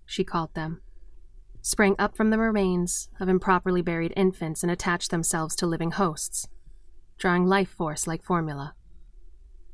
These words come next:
The only way to get rid of one was to find its shallow grave so it could be reburied in consecrated ground. I let out another sigh and made my way to the living room,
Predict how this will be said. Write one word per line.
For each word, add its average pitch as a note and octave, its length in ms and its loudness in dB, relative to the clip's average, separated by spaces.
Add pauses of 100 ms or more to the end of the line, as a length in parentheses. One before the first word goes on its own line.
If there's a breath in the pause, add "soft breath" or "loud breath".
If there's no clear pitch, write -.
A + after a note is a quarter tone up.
(320)
The G#3 160 2
only G3+ 280 6
way F#3+ 160 4
to F#3 80 2
get - 140 -2
rid G3 160 2
of F3 100 0
one E3 300 -2 (260)
was F3 120 -4
to F#3 100 0
find F3 260 4
its F3+ 140 -2
shallow F#3 360 2
grave F3+ 380 0 (300)
so F3 220 0
it E3+ 100 -2
could F3 120 -2
be E3+ 120 2
reburied F3 600 0 (140)
in F3 120 0
consecrated D3+ 560 -6
ground. D3 420 -4 (1500)
I G3+ 100 6
let G#3 200 4
out G3+ 120 2
another F#3+ 300 2
sigh F#3+ 300 2
and F3 120 0
made F3 160 0
my E3+ 140 0
way D#3+ 160 -2
to - 100 -8
the E3+ 80 0
living E3+ 280 0
room, D#3 280 -6